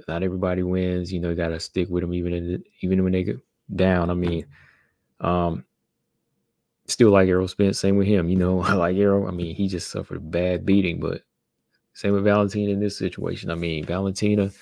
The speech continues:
she just, uh, you know, she, she was figured out that night. She was compromised, man. Grasso, they penetrated that defense, man. They knew, they knew how to home in on her, and they,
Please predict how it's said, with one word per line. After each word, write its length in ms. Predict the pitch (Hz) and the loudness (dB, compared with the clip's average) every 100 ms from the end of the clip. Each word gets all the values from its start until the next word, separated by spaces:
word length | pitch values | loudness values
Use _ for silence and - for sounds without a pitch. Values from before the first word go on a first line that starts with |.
| - - - _ _ - | -20 -20 -20 _ _ -8
she 200 | - 92 | 0 4
just, 340 | 95 90 - | 4 2 0
uh, 380 | 87 87 92 104 - _ _ _ _ _ _ _ _ _ _ _ _ - | -2 -2 -4 -6 -12 _ _ _ _ _ _ _ _ _ _ _ _ -10
you 100 | - | -6
know, 100 | 82 | -4
she, 340 | 73 98 101 - | -2 2 2 0
she 200 | - 95 | -2 -2
was 160 | 95 | -2
figured 300 | - 117 104 | 0 2 4
out 220 | 117 69 - | 2 0 -4
that 180 | - | -12
night. 160 | - - | -12 -14
She 100 | - | -16
was 80 | - - | -12 -4
compromised, 680 | 131 127 104 87 90 90 | -2 -2 -2 -2 -4 -6
man. 300 | 95 87 87 | -6 -6 -4
Grasso, 680 | 90 92 101 - 110 104 104 - _ _ _ _ - | -2 0 -2 0 0 0 -2 -8 _ _ _ _ -8
they 160 | - 87 | -2 -2
penetrated 580 | - 104 101 107 101 98 | 0 0 2 2 4 4
that 220 | 98 101 | 4 4
defense, 520 | 113 110 98 95 - | 4 2 -4 -6 -6
man. 200 | 87 85 | -4 -2
They 100 | 87 | 0
knew, 420 | 90 98 98 95 - _ _ - | 2 2 2 0 -10 _ _ -10
they 100 | 71 | -6
knew 180 | 82 90 | -2 0
how 60 | |
to 80 | 92 | 0
home 300 | 90 104 104 | 2 2 4
in 180 | 107 101 | 4 2
on 180 | 82 82 | -2 -4
her, 120 | 78 | -4
and 160 | 80 | -2
they, 260 | 87 90 | -2 -2